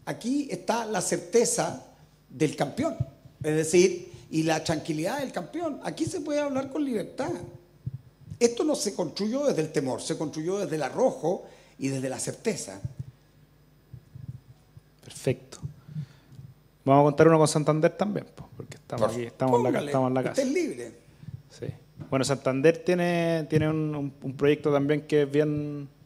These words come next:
Speaker 2: que es bi-, eh, es bien bonito. Hay varios, nosotros tenemos como cinco proyectos con Santander diferentes, pero, pero hay uno que me gusta harto, que, que es el de, el de crédito automotriz.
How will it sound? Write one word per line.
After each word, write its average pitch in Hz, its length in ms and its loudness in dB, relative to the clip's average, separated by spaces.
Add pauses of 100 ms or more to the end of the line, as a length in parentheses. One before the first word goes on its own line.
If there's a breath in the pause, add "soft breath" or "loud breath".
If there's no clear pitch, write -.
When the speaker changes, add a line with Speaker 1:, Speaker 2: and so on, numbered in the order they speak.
(200)
Speaker 2:
que 131 100 -6
es 123 60 -6
bi-, 131 180 -2
eh, 127 300 -8
es 117 100 -8
bien 143 180 2
bonito. 131 440 4
Hay 139 120 2
varios, 135 340 6 (100)
nosotros 135 240 -10
tenemos 127 400 -4 (840 loud breath)
como 107 180 -14
cinco 127 320 -4
proyectos 110 380 -6
con 113 120 -12
Santander 113 420 -6
diferentes, 110 520 -10
pero, 113 420 -6
pero 117 120 -6
hay 123 80 0
uno 135 100 2
que 135 60 2
me 131 80 2
gusta 143 340 4
harto, 165 400 4
que, 135 580 0
que 127 220 -2
es 131 60 0
el 123 160 -2
de, 117 560 0 (640 soft breath)
el 117 140 -4
de 113 120 0
crédito 135 580 6
automotriz. 123 680 0